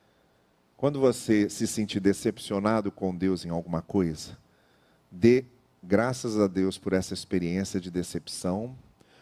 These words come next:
porque você não está se decepcionando com o que Deus é de fato, você está se decepcionando com uma fantasia sua sobre Deus. Com uma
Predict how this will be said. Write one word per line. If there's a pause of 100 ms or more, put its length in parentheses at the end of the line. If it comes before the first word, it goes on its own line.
(200)
porque
você
não
está
se
decepcionando
com
o
que
Deus
é
de
fato,
você
está
se
decepcionando
com
uma
fantasia
sua
sobre
Deus. (2250)
Com
uma